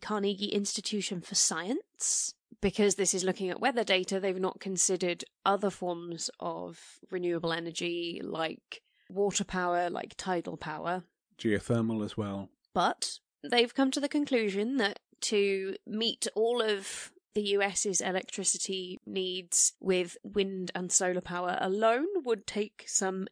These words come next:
Speaker 1: extensive and expensive infrastructure changes, but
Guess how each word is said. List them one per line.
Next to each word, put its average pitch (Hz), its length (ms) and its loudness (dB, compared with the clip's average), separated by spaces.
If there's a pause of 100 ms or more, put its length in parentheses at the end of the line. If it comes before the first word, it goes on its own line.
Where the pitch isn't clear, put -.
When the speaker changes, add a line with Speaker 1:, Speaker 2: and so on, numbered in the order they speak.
Speaker 1:
extensive 196 1200 2
and 160 280 -4
expensive - 1300 -2
infrastructure 214 640 -2
changes, 180 680 -4 (360)
but - 240 8